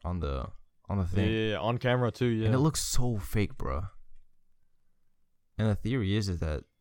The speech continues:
Speaker 1: the North Korean government was meant to s-, like, told him to say all those things. And he was sentenced to, like, life in prison in North Korea. And I think Donald Trump was the president at the time.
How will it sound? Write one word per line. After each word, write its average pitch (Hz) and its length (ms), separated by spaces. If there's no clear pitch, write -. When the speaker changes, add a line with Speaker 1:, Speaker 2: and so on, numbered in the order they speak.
Speaker 1:
the 92 80
North 90 220
Korean 101 200
government 92 420
was 95 260
meant 87 260
to - 100
s-, - 200
like, 80 260
told 98 240
him 98 100
to - 140
say 76 300
all - 180
those - 220
things. - 540
And 92 300
he 101 80
was 98 160
sentenced 98 460
to, 98 80
like, 90 380
life 85 320
in 80 100
prison 85 320
in 76 180
North 76 220
Korea. 69 380
And 90 360
I - 60
think 160 200
Donald 117 260
Trump 117 180
was 104 120
the 92 60
president 95 360
at 85 80
the 85 60
time. 87 440